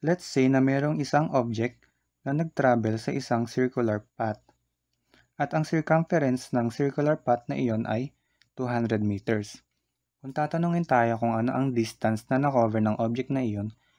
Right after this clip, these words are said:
ayun nga ay yung circumference ng path na to. Kaya naman two hundred meters ang ilalagay nating distance. Ano naman sa displacement? Kung ito ang initial point ng ating object,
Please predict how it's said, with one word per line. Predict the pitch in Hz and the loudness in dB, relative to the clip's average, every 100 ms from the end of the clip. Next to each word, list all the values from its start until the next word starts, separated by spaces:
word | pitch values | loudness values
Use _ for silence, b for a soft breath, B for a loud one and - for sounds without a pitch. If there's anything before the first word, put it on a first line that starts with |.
| _ - | _ -2
ayun | 160 180 | 2 4
nga | 165 151 139 | 4 2 0
ay | 117 107 | -2 0
yung | 113 120 - | -2 -2 -10
circumference | - 147 - 135 127 120 107 101 - | -6 -2 0 0 0 0 0 -2 -4
ng | 107 107 110 113 _ _ | 0 0 0 -4 _ _
path | 104 104 - | -4 -4 -12
na | 98 | -4
to. | 113 101 - _ _ _ _ _ _ _ _ _ _ _ _ _ _ _ _ _ _ _ | -2 -4 -8 _ _ _ _ _ _ _ _ _ _ _ _ _ _ _ _ _ _ _
Kaya | 135 143 | 2 2
naman | 151 147 147 139 | 2 2 0 0
two | 123 | 0
hundred | 123 135 151 | 2 2 0
meters | 131 117 113 113 104 | 0 -2 -2 -4 -4
ang | 123 117 | -4 -2
ilalagay | 117 113 110 110 110 | -2 -2 -2 -2 -2
nating | 107 101 107 117 | -2 -2 -4 -2
distance. | 123 - 98 95 - _ _ _ _ _ | -6 -6 -6 -6 -14 _ _ _ _ _
Ano | 147 160 | -4 2
naman | 170 147 139 - | 2 2 0 -2
sa | |
displacement? | 113 110 - 107 101 - 110 110 _ _ _ _ _ b b b b | -6 -6 -6 -6 -4 -4 -4 -4 _ _ _ _ _ b b b b
Kung | 165 175 | 2 2
ito | 175 | 4
ang | 196 202 | 4 4
initial | 175 175 170 190 - | 4 4 2 -2 0
point | - 123 123 | 0 0 0
ng | 123 127 | -2 0
ating | 127 156 147 | 0 -2 0
object, | 110 107 110 113 | -2 0 -2 -4